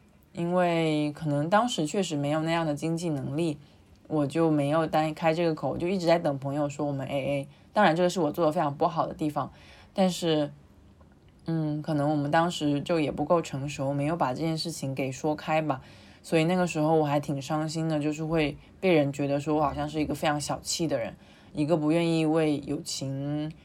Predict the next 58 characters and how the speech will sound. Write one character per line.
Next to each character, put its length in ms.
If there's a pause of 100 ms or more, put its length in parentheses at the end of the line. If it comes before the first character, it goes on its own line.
(640)
主 220
动 440 (260)
先 320
付 180
钱， 420
就 120
不 140
管 160
后 180
面 140
有 60
没 100
有 60
A 220
A 40
的 100
人。 180 (360)
可 100
能 100
那 80
个 80
时 140
候 120
就 100
是 40
我 140
们 120
还， 140
我 80
们 140
的 160
各 140
种 240 (420)
价 160
值 140
观 180
念 140
也 80
不 100
是 60
特 80
别 120
成 260
熟 200
吧， 220 (360)
所 160
以 60
我 480
有 320 (300)
因 140
为 140
这 120
件 200
事 160
情 320
会 220
觉 240
得 400